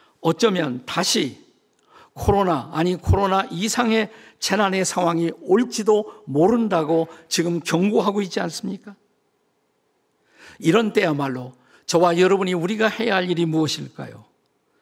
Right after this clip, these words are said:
솔로몬처럼 기도하는 것입니다. 삼십팔 절의 말씀을 보겠습니다. 삼십팔 절 다 같이 시작. "한 사람이나 혹 주의 온 백성 이스라엘이 다 각각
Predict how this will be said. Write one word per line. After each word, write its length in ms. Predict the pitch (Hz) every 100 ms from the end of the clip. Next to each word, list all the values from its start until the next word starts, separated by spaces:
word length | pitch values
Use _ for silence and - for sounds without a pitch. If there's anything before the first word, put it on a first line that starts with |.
| _ _ -
솔로몬처럼 800 | - 165 160 147 139 143 131 139
기도하는 480 | - 156 131 117 101
것입니다. 520 | 98 - 87 _ _ _ _ _ _ _ _ _ - -
삼십팔 680 | - - 180 - 165 - 165
절의 240 | 170 156
말씀을 420 | 147 135 147 127
보겠습니다. 720 | 123 127 101 - 92 - - _ _
삼십팔 540 | - - 139 - - 120
절 220 | 147 165
다 120 | 139
같이 300 | 117 104 - _ -
시작. 720 | - - 131 120 175 208 247 - - _ _
"한 300 | - - 196
사람이나 640 | 208 196 180 147 135 127 - - - - -
혹 280 | 175 156 - - -
주의 300 | - 165 165
온 420 | - 156 214 233 226
백성 400 | 214 - 196 214
이스라엘이 720 | 190 - - 143 127 113 117 - -
다 180 | - 147
각각 640 | - 160 - 175 127 -